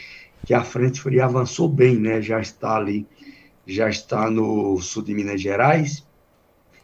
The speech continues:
também norte de São Paulo, mas ainda deve ter algumas pancadas de chuvas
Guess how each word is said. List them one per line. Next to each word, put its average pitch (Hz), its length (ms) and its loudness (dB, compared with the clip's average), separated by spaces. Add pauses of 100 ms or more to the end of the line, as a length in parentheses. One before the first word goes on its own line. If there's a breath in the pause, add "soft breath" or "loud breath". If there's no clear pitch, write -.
(240 soft breath)
também 107 260 2
norte 104 340 0
de - 40 -10
São 90 220 -4
Paulo, 123 360 2
mas 120 220 -2
ainda 120 260 -2
deve 123 260 -2
ter - 120 -4
algumas 110 380 -4
pancadas 127 500 -4
de - 80 -14
chuvas 113 480 -4